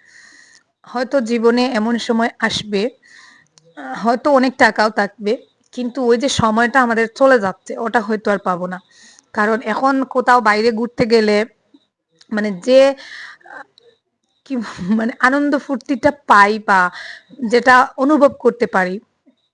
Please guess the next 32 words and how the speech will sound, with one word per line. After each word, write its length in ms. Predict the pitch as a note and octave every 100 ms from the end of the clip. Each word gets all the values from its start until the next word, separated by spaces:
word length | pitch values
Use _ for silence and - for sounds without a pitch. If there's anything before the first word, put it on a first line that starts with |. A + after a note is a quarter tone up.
| _ _ _ A3+
একটা 240 | G3+ A3
ভালো 240 | G3+ G3+ A3+
লাগা 280 | A3 G#3+ G#3+
ফিল 300 | G#3+ C4 B3+
করি, 300 | A3 G#3 F3+ G#3 _
তো 80 | -
ওটা 200 | A3+ B3
হয়তো, 380 | B3 B3 B3 C4+ C4 C4 - - - - -
আহ, 280 | A#3 G#3+ G#3 -
সব 220 | - B3
সময় 300 | - B3 B3+
পাবো 220 | B3 G3 F#3
না। 140 | F3 F3+ _
তাই 160 | - G#3 A3 - - A3+
জীবনে 360 | G3+ A#3 B3+ C4+
আসলে 360 | C4 B3 A#3+ A3+ A3+ A3+ _ _ _ -
এই 140 | A#3+
জিনিসটাও 440 | A3+ A#3+ B3 - B3+
দরকারি, 480 | G3+ F3+ G3 G3 A3 C4+
নিজের 260 | A#3+ G3+ A3+
মতন 260 | A3 A3+ A#3
করে 160 | B3+ C4+
একটু 200 | B3+ A3
কোয়ালিটি 440 | A#3 G#3 G3+ A3
টাইম 220 | G#3 G#3+ A3 - - - -
কাটানোর। 440 | G#3 G3+ G3 G#3 B3 _ _ _ _ _ _ A#3
জীবন 460 | G#3 A3+ A3+ A#3+ B3 B3 -
শুধু 320 | A#3 G#3+ A#3 A#3 A#3+ B3 B3
ঘরে 180 | G#3+ A3
বসে 260 | G#3+ A3 A3
বাচ্চা 320 | G3+ - G3+
পাললাম, 420 | G#3+ G#3+ G#3+ G#3+